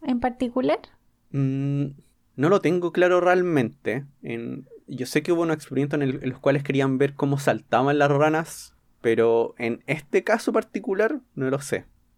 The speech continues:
Speaker 1: Mm.
Speaker 2: Con los anfibios, por lo menos, los anfibios son un buen experimento porque puedes ver cómo crecen, desde que son renacuajos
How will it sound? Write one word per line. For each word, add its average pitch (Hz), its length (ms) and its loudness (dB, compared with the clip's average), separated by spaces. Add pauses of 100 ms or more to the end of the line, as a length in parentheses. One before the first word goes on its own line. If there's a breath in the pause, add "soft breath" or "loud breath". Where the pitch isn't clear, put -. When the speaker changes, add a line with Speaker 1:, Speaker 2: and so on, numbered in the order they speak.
Speaker 1:
Mm. 190 280 -2 (480 soft breath)
Speaker 2:
Con 165 120 4
los 170 140 4
anfibios, 247 440 2
por 208 140 -6
lo 220 120 0
menos, 147 540 -4 (320)
los 131 160 -8
anfibios 160 680 -6 (280)
son 147 280 -4
un 143 220 -2
buen 170 720 0
experimento 131 1300 0
porque 131 300 -2
puedes 143 360 0
ver 156 380 2 (300)
cómo 139 240 2
crecen, 151 440 0 (380)
desde 120 200 -2
que 131 80 -14
son 135 160 -2
renacuajos 139 920 -2